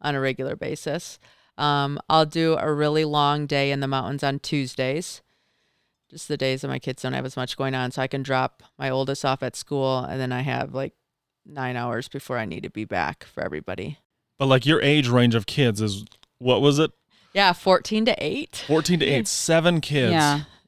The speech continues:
Speaker 2: in a, what's that, six-year <laughs> period?
Speaker 3: Yeah.
Speaker 1: Yeah, Jack was
Speaker 2: Oh,
Speaker 1: six
Speaker 2: gosh.
Speaker 1: years and two months when the twins came.
Speaker 3: Yeah, Steve asks, he's like, "How do
Speaker 2: Yeah.
Speaker 3: you find time or make time to do the things that you do?"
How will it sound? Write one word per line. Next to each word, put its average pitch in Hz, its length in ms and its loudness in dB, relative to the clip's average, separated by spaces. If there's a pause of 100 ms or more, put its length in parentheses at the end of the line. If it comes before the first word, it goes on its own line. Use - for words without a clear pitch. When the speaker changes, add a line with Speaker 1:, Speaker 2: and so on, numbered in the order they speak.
Speaker 2:
in 117 100 -4
a, 98 280 -4
what's 120 160 -4
that, 104 140 -4
six-year 151 600 -2
<laughs> - 0 -
period? - 480 0 (140)
Speaker 3:
Yeah. 160 260 4
Speaker 1:
Yeah, 226 180 8
Jack 208 380 4
was 277 140 0
Speaker 2:
Oh, - 40 -2
Speaker 1:
six - 300 0
Speaker 2:
gosh. - 60 -8
Speaker 1:
years 202 200 4
and 175 160 0
two 196 160 -2
months 170 320 -2
when 147 120 -2
the 139 80 -4
twins 143 340 -6
came. - 380 -8
Speaker 3:
Yeah, 202 180 2
Steve 233 380 0
asks, 190 300 4
he's 190 120 -2
like, 185 140 4
"How 190 180 2
do 202 60 2
Speaker 2:
Yeah. 196 40 2
Speaker 3:
you 196 40 0
find 175 280 2
time 160 400 4
or 151 100 2
make 156 260 2
time 147 380 2
to 147 100 -2
do 147 160 2
the 143 80 4
things 135 300 0
that - 100 -8
you 131 80 -4
do?" - 140 -6